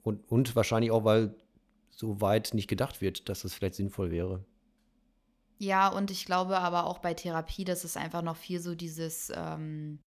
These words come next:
Speaker 2: dieses, dieser Glaubenssatz da ist, dass es was Schlechtes sei
Speaker 1: Ja.
Speaker 2: oder dass man irgendwie komplett kaputt sein muss, bevor man diese Hilfe in Anspruch nehmen
Speaker 1: Ja, oder
Speaker 2: darf.
Speaker 1: dass man's selbst nicht schafft halt, ne? Dass man selbst,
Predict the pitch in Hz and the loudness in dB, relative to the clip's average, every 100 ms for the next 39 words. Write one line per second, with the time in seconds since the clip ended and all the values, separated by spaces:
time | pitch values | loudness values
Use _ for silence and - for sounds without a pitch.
0 | _ _ _ _ _ _ _ _ 175 170 | _ _ _ _ _ _ _ _ -10 -8
1 | 175 - _ 170 160 160 160 160 165 180 | -8 -10 _ -10 -2 -2 0 0 2 0
2 | 175 170 - 165 170 175 - 170 170 160 | 0 -2 0 2 2 0 -2 -4 -4 -4
3 | 170 160 - 180 185 185 185 185 165 170 | -4 -2 -2 0 -2 -2 -4 -2 -2 0
4 | 170 127 117 165 160 165 175 165 165 165 | 2 4 4 4 0 -2 -2 -2 -2 -2
5 | 170 165 175 175 170 175 170 180 175 160 | -4 -4 -6 -2 -2 -4 -4 -2 0 0
6 | 160 160 - 165 - 165 160 160 156 160 | 0 -2 -4 -6 -2 0 0 -2 -4 -2
7 | 165 180 160 156 160 180 - 160 160 156 | -2 -2 -4 -4 -4 -6 -4 -4 0 8
8 | 139 127 113 123 110 120 - 113 - 131 | 10 10 8 6 4 4 2 -2 -2 -4
9 | - 92 101 101 95 101 98 98 101 110 | -2 0 0 -2 -2 -2 -2 -4 4 4
10 | 110 - | 4 -6